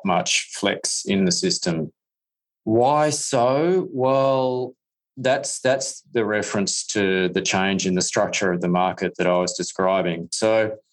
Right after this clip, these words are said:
in the period of time that the market was down, so now I'm, I'm referring to that period between, say, the middle of two thousand and eighteen and,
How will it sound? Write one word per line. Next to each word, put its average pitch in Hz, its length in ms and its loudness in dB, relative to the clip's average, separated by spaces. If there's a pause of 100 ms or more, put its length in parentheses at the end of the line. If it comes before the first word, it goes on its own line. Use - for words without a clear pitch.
(180)
in 139 80 0
the 139 100 2
period 185 240 2
of 151 80 0
time 135 360 2
that 113 100 -4
the 107 80 -2
market 113 360 0
was 98 200 -4
down, 98 360 2
so 107 180 0
now 127 280 2
I'm, 104 200 -2
I'm 104 160 -2
referring 110 460 0
to 90 100 -10
that 95 260 -2
period 101 420 0
between, 95 840 -2
say, 101 180 2
the 92 80 0
middle 120 240 2
of 107 100 0
two 107 180 -2
thousand 98 400 0
and 92 100 0
eighteen 92 640 0
and, 90 360 0